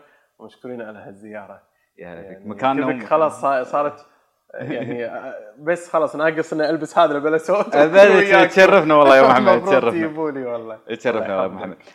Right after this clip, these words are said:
Speaker 2: أول شيء نشكرك على زيارتك لنا في، في
Speaker 1: الله
Speaker 2: الأسبوع
Speaker 1: يسلمك.
Speaker 2: البيئي. كانت، آه، مقابلة ولقاء جدا
Speaker 1: أي
Speaker 2: ممتاز.
Speaker 1: والله.
Speaker 2: آه،
Speaker 1: يعني
Speaker 2: إحنا ودنا
Speaker 1: مؤتمر، وكان مؤتمر ممتع الصراحة، استفدنا. أي والله، قواكم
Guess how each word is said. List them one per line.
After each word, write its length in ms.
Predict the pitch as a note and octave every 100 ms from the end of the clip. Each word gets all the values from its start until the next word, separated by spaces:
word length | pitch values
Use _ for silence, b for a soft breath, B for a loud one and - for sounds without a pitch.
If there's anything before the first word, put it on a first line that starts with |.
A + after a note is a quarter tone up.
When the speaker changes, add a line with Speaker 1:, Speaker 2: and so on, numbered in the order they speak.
| B
Speaker 2:
أول 240 | B2 B2 B2
شيء 180 | C3
نشكرك 380 | A#2+ - A#2 -
على 280 | F2+ F#2+ G#2
زيارتك 480 | G#2+ G#2+ - - A2
لنا 260 | A2 G#2
في، 380 | G2+ A2 G2+ G2
في 80 | A2
Speaker 1:
الله 100 | G#2
Speaker 2:
الأسبوع 280 | G2+ - A2
Speaker 1:
يسلمك. 180 | G2+ A2
Speaker 2:
البيئي. 260 | A2 C#3
كانت، 640 | C#3+ G2+ G2 G2 - _
آه، 680 | G2+ F#2+ F#2 F#2 F2 D#2+ D#2+ G#2
مقابلة 520 | G2 - G2+ G2 F2+
ولقاء 260 | E2+ F2+
جدا 340 | D2 F#2 F#2 F#2
Speaker 1:
أي 100 | A2+
Speaker 2:
ممتاز. 320 | G#2+ A2 E3+
Speaker 1:
والله. 140 | - _ _ b b b b
Speaker 2:
آه، 260 | - A2 G#2+
Speaker 1:
يعني 140 | G2
Speaker 2:
إحنا 180 | - E3+
ودنا 200 | F3+ G3
Speaker 1:
مؤتمر، 520 | F#3+ F#3+ C#3 B2+ A#2+
وكان 520 | A2 G#2 - A#2 A#2 A2
مؤتمر 420 | G#2+ A#2+ A#2+ G#2+
ممتع 360 | B2+ D3 A2
الصراحة، 580 | F#2 - G2+ G#2 - G2 _ _ _
استفدنا. 580 | _ G2+ B2 A#2 G#2+ F#2+ _ _ _ _ A2+
أي 120 | G#2
والله، 260 | G2 F#2+ -
قواكم 360 | G#2 G#2 -